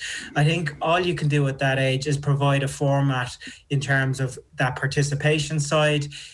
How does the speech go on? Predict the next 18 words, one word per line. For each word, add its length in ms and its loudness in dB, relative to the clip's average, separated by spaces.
in 120 0
terms 400 0
of 300 -4
preparing 720 2
and, 320 -2
and 240 0
providing 540 2
the, 240 -2
the 100 -2
skills 480 0
and 100 -4
the 60 -4
development 560 0
for 160 -6
young 280 0
boys 300 0
and 100 -4
girls. 320 0